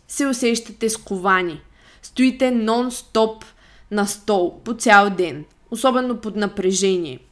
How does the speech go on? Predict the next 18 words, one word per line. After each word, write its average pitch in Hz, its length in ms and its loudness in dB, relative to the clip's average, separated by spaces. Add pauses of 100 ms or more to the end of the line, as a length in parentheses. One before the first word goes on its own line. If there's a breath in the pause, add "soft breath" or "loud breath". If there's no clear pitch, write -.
имате 233 360 0
стрес, 185 540 -4 (140)
ако 233 200 -4
не 254 140 0
сте 254 260 0
много 226 320 0
активни 202 520 -2
през 190 260 -2
деня, 175 380 -4 (340)
ако 220 300 2
работите 240 560 4
от 220 140 0
вкъщи, - 680 -4 (600 loud breath)
то 294 180 4
е 294 80 2
най-добре 247 540 4
вие 220 340 2
да 190 480 2